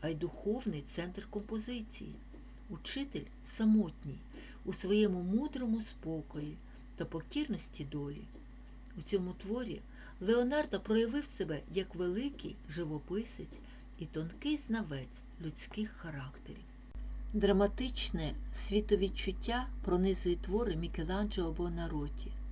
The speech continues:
італійського художника, архітектора, скульптора і поета.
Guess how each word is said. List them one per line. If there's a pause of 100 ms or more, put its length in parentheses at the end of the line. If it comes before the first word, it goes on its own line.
(540)
італійського
художника, (220)
архітектора, (280)
скульптора
і
поета.